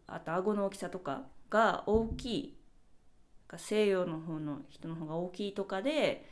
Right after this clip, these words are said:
まあ、歯ブラシとかも大きくて問題ないっていうあれなのかもしれないんですけど、日本人の私からしたら、こっちで売られてる歯ブラシは本当にでかくて、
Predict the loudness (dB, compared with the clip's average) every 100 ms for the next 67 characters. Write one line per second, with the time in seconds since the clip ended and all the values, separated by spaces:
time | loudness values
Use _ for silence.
0 | -20 -12 -8 -4 -2 2 2 0 -4 -6
1 | -4 -2 -4 -4 -10 -10 -8 -4 -2 -2
2 | -2 -2 -2 -4 -6 -6 -2 -2 -2 -4
3 | -6 -6 -6 -8 -8 -6 -4 -4 -4 -8
4 | -10 -2 2 2 0 -10 -20 -20 -20 -20
5 | -20 -20 -20 -20 -20 -20 -20 -20 -20 -10
6 | -2 6 6 8 4 4 2 2 0 -4
7 | -4 -2 -4 -4 2 4 4 2 -8 -12
8 | -10 -10 -14 -20 -20 -20 -20 -20 -10 -10
9 | -2 2 4 4 2 0 -2 -4 -6 -6
10 | -6 -4 -8 -4 2 2 2 0 2 0
11 | 0 -4 -14 -20 -20 -20 -20 -2 0 2
12 | -2 -6 -4 2 4 2 -2